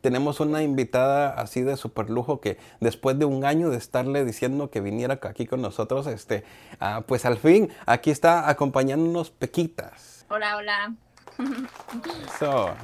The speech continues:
Speaker 1: muy bien. Entonces, bueno, amigos, este, también, ah, queremos darle un saludote, ¿verdad? Un abrazo y que se siga recuperando a Nadia, eh, que, pues, es la compañera de aquí del Club de la Pasión,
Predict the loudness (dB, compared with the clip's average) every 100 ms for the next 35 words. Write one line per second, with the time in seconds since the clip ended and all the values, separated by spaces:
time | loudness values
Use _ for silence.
0 | -6 2 4 6 6 6 4 2 4 4
1 | 4 4 2 2 4 4 4 2 2 4
2 | 4 4 4 2 -2 -2 -2 -2 -2 0
3 | 0 2 4 2 -2 -20 -20 -4 0 2
4 | 2 2 4 4 4 4 2 4 2 2
5 | 2 2 4 4 2 4 6 8 6 2
6 | 2 2 2 6 4 4 0 0 -4 -4
7 | -2 0 0 -2 -2 0 0 0 0 0
8 | 4 4 6 4 2 -4 -4 -4 -4 -2
9 | -2 -2 -2 -2 -2 -4 -2 0 0 -2
10 | -2 -2 0 0 -2 -2 -2 -2 -2 -2